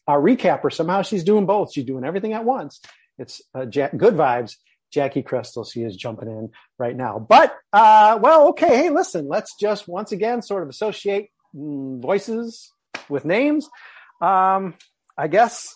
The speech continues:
<laughs> this is an easy one to do, and we often do this, sort of a vibe check at the top of the podcast.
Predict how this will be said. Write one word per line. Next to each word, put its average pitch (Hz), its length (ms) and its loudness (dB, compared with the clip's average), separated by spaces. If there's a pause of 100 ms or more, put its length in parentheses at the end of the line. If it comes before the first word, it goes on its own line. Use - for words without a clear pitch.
<laughs> - 120 -20
this 208 200 -8
is 196 140 -4
an 220 140 -2
easy 226 280 -2
one 214 280 -6
to 208 120 -10
do, 269 300 -6 (180)
and 147 120 -16
we 151 80 -8
often 170 280 -6
do 220 140 -6
this, 185 300 -6 (220)
sort 131 180 -12
of 135 60 -12
a 147 60 -6
vibe 165 300 -2
check 156 240 -4
at - 100 -20
the 123 60 -18
top 147 220 -6
of 151 40 -14
the 151 60 -14
podcast. 185 840 -4